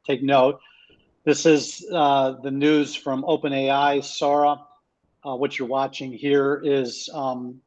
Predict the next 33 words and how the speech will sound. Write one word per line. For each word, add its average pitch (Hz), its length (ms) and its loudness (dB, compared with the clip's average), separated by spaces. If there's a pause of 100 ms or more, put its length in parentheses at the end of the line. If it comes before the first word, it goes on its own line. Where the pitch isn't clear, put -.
(140)
uh, 127 300 -6 (340)
voice 143 640 2
or 131 160 -4
text - 380 0
to 156 80 -2
video 135 400 0
generation. 131 760 -2 (560)
The - 80 -18
prompt 139 380 0
was, 139 440 2
uh, 123 520 -2
a, 123 340 -2
uh, 120 200 0
Chinese 139 440 -2
Lunar 135 300 0
New 135 180 2
Year, 135 440 2 (460)
uh, 123 280 0
celebration 143 760 0
with 120 140 -4
a 107 40 -8
dragon, 160 540 0 (160)
and 120 340 -8
this 131 220 -2
is 117 100 -6
what 123 140 0
it 117 100 -6
came 113 240 -14
up 151 220 2
with. 160 140 6 (180)
That, 123 160 -14
that's - 260 -10
one 143 300 0